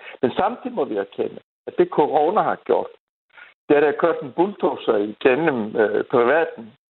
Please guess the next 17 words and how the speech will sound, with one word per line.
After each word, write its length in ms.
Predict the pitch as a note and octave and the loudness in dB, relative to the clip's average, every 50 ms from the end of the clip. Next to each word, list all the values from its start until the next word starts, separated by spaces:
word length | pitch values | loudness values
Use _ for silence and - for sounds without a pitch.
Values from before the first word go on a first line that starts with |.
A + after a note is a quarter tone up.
| _ _ _ - | _ _ _ -2
Alle 280 | - C#3 C3+ D3+ F#3 | 0 2 2 2 0
døre, 560 | E3+ - - B2 A#2+ B2+ D#3 D#3+ C#3+ C3 B2 A2+ | -2 -2 -4 -6 -2 2 2 4 4 2 2 0
vinduer 480 | B2+ C#3 D#3+ C#3 - D3+ C#3 C#3 C3 | 0 -2 0 0 0 2 4 4 4
og 140 | A#2+ A2 G#2+ | 4 4 4
vægge 300 | A#2+ B2 D3 D#3+ - D3 | 4 4 2 2 2 2
er 60 | A#2 | 4
åbne. 500 | G#2 G2+ G#2 A2 B2+ C#3 - - A#2+ A2 - _ _ _ _ _ _ _ _ _ _ _ _ | 4 4 4 4 2 0 0 -2 -6 -6 -6 _ _ _ _ _ _ _ _ _ _ _ _
Så 280 | _ - - C#3+ C#3 C3 - | _ -2 0 0 0 2 0
derfor 200 | E3+ D#3 - E3+ | 0 0 0 -2
bliver 400 | - - D3 C3+ E3 G3+ A#3 G#3+ | -4 -4 0 2 2 4 4 2
det 440 | A3 - - D3 C#3 B2+ B2+ - - _ _ _ _ _ _ _ _ _ _ _ - | 0 0 2 2 4 2 2 -2 -6 _ _ _ _ _ _ _ _ _ _ _ -2
mest 340 | C#3+ E3+ G#3 A#3 G3+ D#3+ - - - | 0 0 0 0 -2 -6 -10 -12 -8
centrale 500 | - C3+ A2+ - B2+ B2+ A#2+ A2 F#2+ G#2 - - | -6 -6 -6 -2 0 2 2 0 0 -4 -8 -2
spørgsmål, 640 | - G#2+ G2+ G2 - - _ - G#2+ G2+ G2 G2+ | 0 0 0 -2 -6 -16 _ -6 -4 -4 -2 0
vi 80 | A#2 A2+ - - | -2 -2 -2 -2
skal 180 | - - A2+ - - | 0 0 0 0 0
stille 320 | - C3+ B2 A2+ A2+ A#2 | 0 0 2 2 0 0